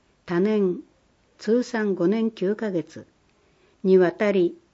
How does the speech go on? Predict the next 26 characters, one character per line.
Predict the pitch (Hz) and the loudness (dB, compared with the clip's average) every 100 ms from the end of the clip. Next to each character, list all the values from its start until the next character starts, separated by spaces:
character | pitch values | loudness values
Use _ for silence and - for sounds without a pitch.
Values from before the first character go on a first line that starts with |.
| - | -2
監 | 208 262 | 0 2
査 | 294 269 | 0 0
事 | 285 | 4
務 | 262 214 | 4 6
に | 180 160 | 4 4
精 | - 196 | 2 0
励 | 208 202 196 | 2 0 -2
し、 | - 185 175 - _ _ _ | -2 -2 -2 -6 _ _ _
本 | - 269 262 | 0 2 2
市 | - | 4
の | 180 151 | 4 4
振 | 147 220 254 | 0 2 4
興 | 269 254 240 | 4 4 4
発 | 196 180 - | 4 -6 -2
展 | 254 254 | 2 2
に | 240 | 2
貢 | 233 220 233 | 0 -2 0
献 | 254 247 | -4 -4
さ | 254 | -2
れ | 233 | -4
た | 240 247 | -2 -4
こ | 233 | -4
と | 240 | 0
に | 233 | 4
よ | 190 170 | 4 4
り、 | 151 151 | 0 -4